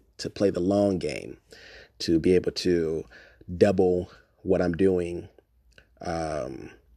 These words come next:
this Q four. So, yeah, so let's, let's get into it. You know, I, I, I had some very, very, very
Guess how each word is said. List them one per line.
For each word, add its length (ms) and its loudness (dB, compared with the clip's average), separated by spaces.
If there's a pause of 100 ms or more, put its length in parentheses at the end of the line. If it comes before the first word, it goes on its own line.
(500)
this 200 4
Q 280 -6
four. 460 -8 (340)
So, 440 -8 (1300)
yeah, 180 6 (220)
so 180 0
let's, 320 0
let's 220 2
get 120 6
into 280 4
it. 60 2
You 100 2
know, 180 2
I, 240 -2
I, 280 -8
I 20 -6
had 240 -2
some 280 -4
very, 520 4
very, 400 4
very 380 0